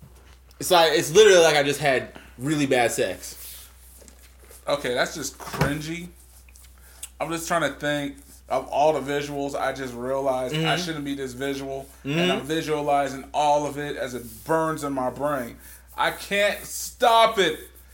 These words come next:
Speaker 2: Why won't it go away? <laughs> I'm just kidding. Nah. Uh, so, I went to work today.
Speaker 1: Mm-hmm.
Speaker 2: Everything was clear.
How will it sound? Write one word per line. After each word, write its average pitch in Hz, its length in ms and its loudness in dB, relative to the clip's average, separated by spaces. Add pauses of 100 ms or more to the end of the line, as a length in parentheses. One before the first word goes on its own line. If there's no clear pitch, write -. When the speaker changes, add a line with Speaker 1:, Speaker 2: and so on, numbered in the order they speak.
(220)
Speaker 2:
Why 226 320 10
won't 277 300 10
it - 60 -6
go 269 580 10
away? 240 2000 -4 (240)
<laughs> - 160 -10
I'm 139 120 0
just 123 140 -8
kidding. 107 240 -10 (460)
Nah. 160 340 4 (1200)
Uh, 196 420 8 (320)
so, 190 560 6 (1400)
I 240 220 6
went 170 140 2
to 139 80 -4
work 120 180 0
today. 127 360 -4 (1080)
Speaker 1:
Mm-hmm. 107 380 -8 (540)
Speaker 2:
Everything 147 240 -4
was 139 120 -8
clear. 123 400 -8